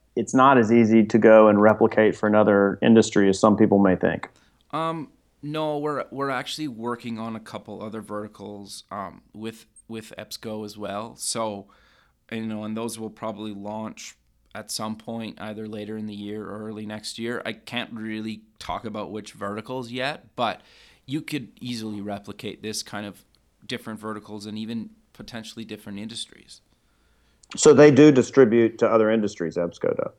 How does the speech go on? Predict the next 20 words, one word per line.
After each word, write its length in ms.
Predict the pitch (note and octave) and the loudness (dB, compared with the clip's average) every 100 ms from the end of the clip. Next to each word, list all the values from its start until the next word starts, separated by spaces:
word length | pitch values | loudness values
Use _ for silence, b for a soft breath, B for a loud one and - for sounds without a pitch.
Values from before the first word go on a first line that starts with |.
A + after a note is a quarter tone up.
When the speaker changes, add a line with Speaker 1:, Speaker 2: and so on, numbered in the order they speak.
| _ - | _ -12
Speaker 2:
Yes, 320 | A2+ - - | -12 -10 -16
for 160 | - G2 | -16 -16
sure. 260 | - - - | -16 -12 0
Speaker 1:
Uh, 140 | F2+ - B2+ - | 0 0 -10 2
oh, 140 | - G3 | 4 4
okay, 260 | G3 - C3+ - | 2 -2 -4 -4
cool. 300 | F3 F#3+ - _ - | -2 -2 -6 _ -12
Speaker 2:
Yeah, 360 | C3 C#3 A2+ | -6 -4 -4
so 440 | - B2+ A#2+ F#2 - | -6 -8 -8 -10 -14
it's, 220 | C#3 - | -12 -12
it's, 320 | - - - _ _ _ - | -10 -10 -10 _ _ _ -14
it's 160 | C3+ | -14
pretty 240 | - F#3+ F#3+ | -10 -10 -10
cool, 340 | - D3 F#2 | -8 -6 -6
right? 220 | G#2+ A2 | -8 -8
Like, 180 | A2+ G#2+ | -8 -10
it's, 180 | A#2 - - | -10 -10 -10
it's 180 | A2+ | -10
exciting, 540 | B2 - A2 G#2+ A2+ A2 | -8 -6 -6 -6 -6 -8
and 220 | G#2 | -12